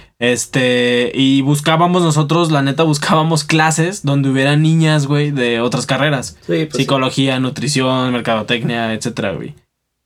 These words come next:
Speaker 1: En las clases de inglés siempre estaba con animadores y, pues, son bien raros, güey. Perdón,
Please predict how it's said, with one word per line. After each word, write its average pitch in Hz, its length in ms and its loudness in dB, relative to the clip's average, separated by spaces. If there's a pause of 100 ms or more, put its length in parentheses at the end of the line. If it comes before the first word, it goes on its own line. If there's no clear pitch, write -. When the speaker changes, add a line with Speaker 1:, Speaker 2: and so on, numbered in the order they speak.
(160)
Speaker 1:
En 139 380 0
las 143 140 0
clases 165 220 2
de 196 80 2
inglés 185 320 2
siempre 175 140 0
estaba 180 180 0
con 156 100 0
animadores 135 540 0
y, 151 40 0
pues, 127 120 -4
son 120 100 -4
bien 123 140 -2
raros, 80 360 -6
güey. - 160 -12
Perdón, 160 760 0